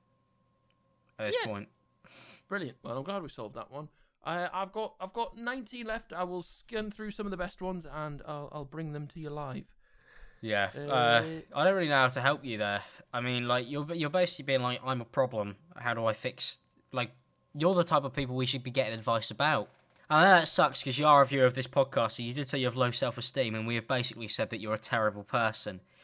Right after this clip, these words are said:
Speaker 1: which may not necessarily help that. Um,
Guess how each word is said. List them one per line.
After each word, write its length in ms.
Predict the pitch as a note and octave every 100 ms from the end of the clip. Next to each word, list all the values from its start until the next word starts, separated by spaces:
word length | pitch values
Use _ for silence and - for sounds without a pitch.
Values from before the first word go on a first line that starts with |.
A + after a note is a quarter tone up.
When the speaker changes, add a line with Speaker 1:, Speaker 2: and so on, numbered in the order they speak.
| - - -
Speaker 1:
which 300 | - C3 -
may 300 | D#3+ F3 D#3+
not 160 | D#3 D#3
necessarily 840 | E3 C#3+ D3 - C3 B2+ B2+ B2 -
help 460 | - - D#3+ D#3+ - -
that. 280 | F3 G#3+ - _ _ - - -
Um, 480 | D3+ C#3+ C#3 C#3